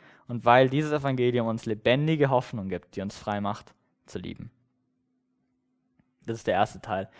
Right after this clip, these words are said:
der erste Block, der erste Imperativ, liebt einander, den wir jetzt abgehakt haben. Jetzt kommen wir zum zweiten Teil des Textes.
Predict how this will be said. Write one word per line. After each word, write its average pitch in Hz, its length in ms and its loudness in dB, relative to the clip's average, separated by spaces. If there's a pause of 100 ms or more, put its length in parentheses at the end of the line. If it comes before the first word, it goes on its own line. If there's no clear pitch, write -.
(180)
der 113 140 4
erste 117 240 0
Block, - 420 -2
der 113 100 0
erste 107 320 -2
Imperativ, 110 800 -4 (280)
liebt 135 360 0
einander, 90 580 -6 (1300)
den 110 100 -4
wir 101 60 -2
jetzt 98 120 -4
abgehakt - 420 -10
haben. 95 260 -10
Jetzt - 160 -10
kommen 131 160 2
wir 127 100 4
zum 110 220 -6
zweiten 120 420 4
Teil 110 220 0
des 107 140 -8
Textes. - 520 -6